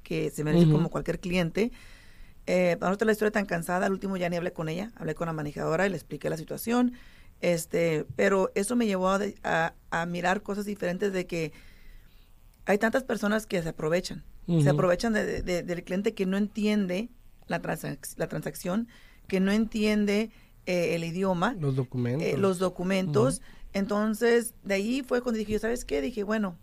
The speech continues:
Speaker 1: ya estaba yo trabajando, yo me acababa de, tenía poco tiempo que me acababa de mudar para acá, para Las Vegas.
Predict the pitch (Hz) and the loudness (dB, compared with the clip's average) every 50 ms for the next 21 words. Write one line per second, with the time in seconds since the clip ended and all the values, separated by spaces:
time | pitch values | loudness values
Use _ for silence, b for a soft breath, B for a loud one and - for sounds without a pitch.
0 | - - - - - - - - - - - - - - - - - - - - | -20 -20 -20 -20 -20 -20 -20 -20 -20 -20 -20 -20 -20 -20 -20 -20 -20 -20 -20 -20
1 | - - - - - - - - - - - - - - 208 208 - 233 226 233 | -20 -20 -20 -20 -20 -20 -20 -20 -20 -16 -14 -2 0 0 0 2 0 2 4 4
2 | 233 220 220 214 214 - 214 208 185 - - 202 208 202 196 196 190 196 - 196 | 4 4 2 0 2 2 0 0 0 -4 -4 -4 -2 -2 -2 -4 -4 -6 -6 -4
3 | 196 190 196 214 - 202 185 180 190 196 202 196 180 170 - - - - 180 175 | -2 -2 -2 0 2 2 2 4 2 2 2 0 0 -2 -4 -8 -10 -6 -4 -4
4 | 175 - - 202 202 202 196 190 190 - 202 180 175 - 175 160 170 180 185 180 | -4 -4 -4 -4 -4 -4 -4 -6 -4 -4 -4 -6 -4 -4 -2 -2 0 0 0 -2
5 | 170 170 165 170 165 170 - 185 185 170 - 165 - 175 175 185 175 160 156 160 | -2 -2 -2 -2 -4 -2 -2 -2 -2 -2 -4 -2 0 0 2 2 2 2 0 0
6 | 156 165 208 233 - | 0 0 -2 -4 -6